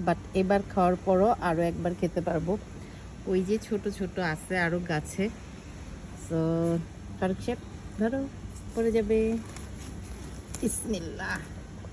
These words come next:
করলাটা তুমি পারো, পারো। আরও একবার খাওয়া যাবে ইনশাআল্লাহ।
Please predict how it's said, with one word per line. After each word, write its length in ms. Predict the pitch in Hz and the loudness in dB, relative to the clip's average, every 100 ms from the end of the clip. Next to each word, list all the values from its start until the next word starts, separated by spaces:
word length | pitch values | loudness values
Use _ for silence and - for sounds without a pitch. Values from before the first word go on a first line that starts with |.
| - | -2
করলাটা 360 | 208 202 208 | 0 0 -2
তুমি 280 | 175 202 185 180 | -2 0 0 -2
পারো, 180 | 180 180 - - - 226 | -4 -6 -8 -12 -8 -4
পারো। 300 | 233 262 269 - - - - - - - - - - - 220 220 226 226 226 233 - - - - - - - | 0 2 0 -4 -10 -10 -10 -10 -8 -8 -8 -8 -6 -4 -4 -2 -4 -4 -4 -4 -4 -4 -4 -6 -6 -6 0
আরও 220 | 190 202 214 | 4 6 6
একবার 380 | 196 - 185 165 - | 6 4 2 2 2
খাওয়া 160 | 165 | 2
যাবে 280 | 151 156 160 | 4 2 2
ইনশাআল্লাহ। 840 | 151 156 170 170 - 151 139 139 | 2 2 2 2 0 0 2 0